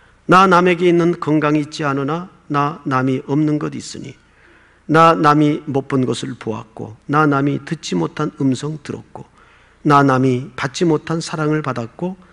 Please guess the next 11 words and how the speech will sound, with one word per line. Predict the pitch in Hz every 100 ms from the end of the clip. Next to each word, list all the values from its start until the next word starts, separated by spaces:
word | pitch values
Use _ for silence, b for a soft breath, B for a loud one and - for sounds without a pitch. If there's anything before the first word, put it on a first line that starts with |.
| b b
나 | 131 127 -
남이 | 185 120 117 113 117 b b b
모르는 | 131 131 165 151 139
것 | 160 180 - -
깨달았네." | 196 170 160 - - - - _ _ _ _ _ _ _ _ _ _
그 | -
다음 | 170 170 156
후렴에서 | - - 202 185 147 120 170 123 - _ _ _ -
절정을 | 139 139 - 135 131
이룹니다. | - 131 - - _ _ _ _ _ _ _ _ b b b b b b b _ _ _ _ _ _ _ _ _ _ -
이 | 165